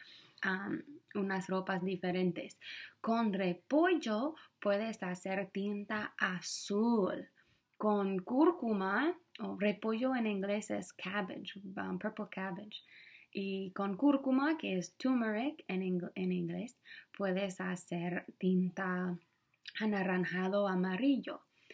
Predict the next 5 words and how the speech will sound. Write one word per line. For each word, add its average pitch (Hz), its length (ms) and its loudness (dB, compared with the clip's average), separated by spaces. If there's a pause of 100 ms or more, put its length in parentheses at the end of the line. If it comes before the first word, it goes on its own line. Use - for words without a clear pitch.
(260)
Con 220 220 -2
cualquier 269 540 0
hoja 240 420 2
como, 185 800 -2 (600)
um, 190 480 -8